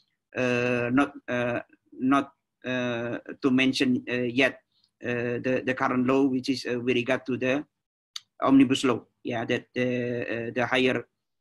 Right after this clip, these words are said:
the higher regulation can, uh, override the, the lower regulation. Yeah, this is something, something that we should appreciate. Yeah, of the current, uh, government,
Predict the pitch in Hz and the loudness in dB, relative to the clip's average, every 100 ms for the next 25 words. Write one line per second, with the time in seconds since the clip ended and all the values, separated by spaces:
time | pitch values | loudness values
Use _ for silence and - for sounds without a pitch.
0 | - 131 131 123 123 123 123 127 131 123 | -6 -2 0 0 0 0 0 2 0 0
1 | 123 - 110 113 135 131 131 117 - 120 | -2 -2 -4 0 -2 2 0 0 -4 -6
2 | 117 110 117 127 120 113 113 120 - - | -6 -6 -4 -2 -2 -6 -6 -8 -10 -16
3 | _ - 123 160 180 156 139 160 147 147 | _ -12 -8 -8 -4 -2 2 6 6 4
4 | - _ _ - 139 139 151 147 131 113 | -2 _ _ -8 -2 2 6 6 6 0
5 | 135 143 151 139 147 135 127 - - - | 2 2 2 2 4 6 4 -2 -10 -8
6 | 117 - 113 123 - 120 117 131 127 120 | -8 -6 -2 -4 -4 -8 -4 -2 0 -2
7 | 113 117 104 123 127 127 123 120 | -4 -6 -4 -4 -2 0 0 -2